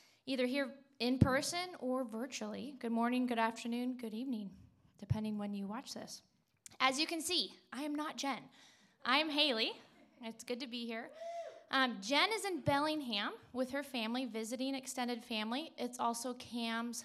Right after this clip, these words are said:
last weekend before he goes back to Haiti. And Brooklyn has a tournament, basketball tournament. So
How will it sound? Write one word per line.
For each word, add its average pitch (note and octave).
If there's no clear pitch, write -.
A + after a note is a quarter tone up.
last G#3
weekend B3
before G#3+
he G#3+
goes G#3
back G3
to F#3+
Haiti. B3
And C4+
Brooklyn C#4
has C4
a B3
tournament, G#3+
basketball G#3
tournament. F#3
So F3+